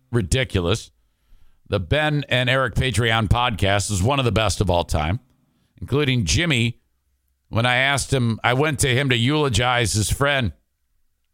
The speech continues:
Michael Rhodes, the bass player, and I go, "Now, how long did you know this guy? I mean, you indicated he was a great friend of yours." And he goes, "Uh, three days." So awkward.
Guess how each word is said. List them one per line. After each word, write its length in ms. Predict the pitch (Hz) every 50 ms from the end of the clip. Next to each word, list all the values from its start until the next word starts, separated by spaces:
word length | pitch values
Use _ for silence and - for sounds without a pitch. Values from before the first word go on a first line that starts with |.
| _ _
Michael 440 | - 95 107 127 135 127 - 127 113
Rhodes, 520 | 110 120 131 139 139 131 127 117 80 -
the 100 | - 101
bass 300 | - 110 120 143 135 -
player, 200 | - - 117 113
and 80 | 113 110
I 60 | 113
go, 160 | 110 120 117
"Now, 240 | 110 123 127 127 117
how 240 | 104 95 127 147 165
long 300 | 165 165 160 156 156 151
did 160 | 139 143 110
you 80 | 117 127
know 200 | 135 139 143 147
this 220 | 139 143 117 -
guy? 300 | - 110 101 95 95 92
I 40 | 95
mean, 180 | 101 107 98 - - _ _ _ _ _ _
you 180 | - - 127 139
indicated 520 | 143 139 131 - 131 131 131 127 127 120
he 100 | 107 117
was 160 | 123 113 101
a 60 | 98 101
great 300 | 98 127 139 139 104 -
friend 240 | - 131 135 131
of 60 | 127 110
yours." 200 | 98 90 87 90
And 100 | 107 113
he 60 | 113
goes, 220 | 110 117 104 -
"Uh, 220 | 131 143 135 139 -
three 280 | - - 156 180 180
days." 560 | 175 165 160 151 143 127 104 87 - - - - - _ _ _ _ _ _ _ _ _ _ _ _ _ _ _ _ _ _ _ _ _ _ _ _ _ _ _ _ _ _ _ _ _ _ _ _ _ _ _ _ _ _ _ _ _ _ _ _ _ _ _ _ _ _ _ _ _ _ _ _ _ _ _ _ _ _ _ _ _ _ _
So 340 | - - - 107 131 127 120
awkward. 480 | 104 101 92 87 - - 85 80 69